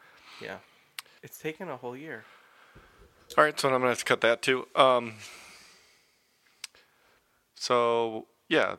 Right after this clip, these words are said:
Speaker 2: that's what I'm dealing with.
Speaker 1: That's f-, fun. Not really.
Speaker 2: Work, work. It's all work stuff today. It's just annoying, like, things,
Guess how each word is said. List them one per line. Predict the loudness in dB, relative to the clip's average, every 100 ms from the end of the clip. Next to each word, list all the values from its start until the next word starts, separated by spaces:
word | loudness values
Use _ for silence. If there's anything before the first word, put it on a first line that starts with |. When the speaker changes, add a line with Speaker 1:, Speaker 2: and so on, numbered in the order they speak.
| -2
Speaker 2:
that's | -2 0
what | 0
I'm | 0
dealing | -2 -2 -4
with. | -6 -10 -20 _ _ _ _ _ _
Speaker 1:
That's | -16 -14 -14 -16 -16 -18
f-, | -20
fun. | -4 -2 -2 -4 -14 _ _ -12
Not | -10 -8
really. | -8 -8 -12 -14 _ -18 0
Speaker 2:
Work, | 2 2 -2 -2
work. | 0 0 -6
It's | 0
all | 0 2
work | -2
stuff | -4 -8
today. | -8 -6
It's | -4 -4
just | -2
annoying, | -2 0 0 -2 -6 -6
like, | -6 -4 -2
things, | -2 -2 -6 -6